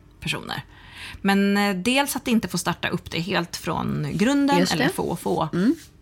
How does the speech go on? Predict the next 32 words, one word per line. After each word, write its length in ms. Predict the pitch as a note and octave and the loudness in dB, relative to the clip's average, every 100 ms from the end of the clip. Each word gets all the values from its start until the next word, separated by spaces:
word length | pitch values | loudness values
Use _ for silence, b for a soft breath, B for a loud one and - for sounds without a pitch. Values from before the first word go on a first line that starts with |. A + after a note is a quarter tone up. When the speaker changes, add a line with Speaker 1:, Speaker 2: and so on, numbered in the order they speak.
| - | -12
Speaker 1:
att, 140 | - E3 | -6 0
Speaker 2:
Ja. 60 | |
Speaker 1:
att 200 | D3+ - | 2 0
komma 260 | - E3 E3 | -2 0 0
till 180 | F3 E3 | 0 -2
en 60 | |
Speaker 2:
Att 40 | E3+ | 2
det 60 | |
inte 180 | D#3+ E3+ | 4 4
Speaker 1:
befintlig 200 | D#3 F#3 | 4 4
Speaker 2:
var 40 | F3 | 4
så. 80 | F#3+ | 6
Speaker 1:
verksamhet. 440 | F3+ - - - | 6 4 -6 -10
Speaker 2:
Ja. 60 | - B B B B B | -10 B B B B B
Speaker 1:
Men 380 | - F#3 E3+ E3 | 4 6 6 4
att, 300 | E3 - - | -2 -2 -6
eh, 180 | A2 A#2 - D3+ D3 - | -4 -2 -4 -6 -6 -2
göra 280 | E3 E3 D#3+ | 0 2 2
en, 300 | D#3 D3+ D3 | 0 -4 -4
en, 400 | E3 D3 D3 D3+ - - - | -4 -4 -4 -6 -8 -14 -6
lite 340 | F3 F#3 F3+ F3 | 0 0 2 2
av 140 | E3 | 2
en 280 | D#3+ D#3 D#3 - - | -2 -2 -6 -8 -8
reboot 760 | E3 A3+ G#3 D3+ D#3 - - - - | 2 4 4 0 -6 -8 -12 -10 -6
i 100 | D#3 | -6
en 80 | D#3 | -4
befintlig 340 | - D#3 D3+ | -4 -4 0
verksamhet, 480 | D#3 D3+ F#3 B3 E3 - - - - | -2 2 2 2 -2 -10 -20 -20 -10
det 180 | F3 G#3+ | -2 0
är 140 | A3+ | 2
en 160 | A3 F3 | 2 2
ny 280 | A#2+ F2 | -2 -6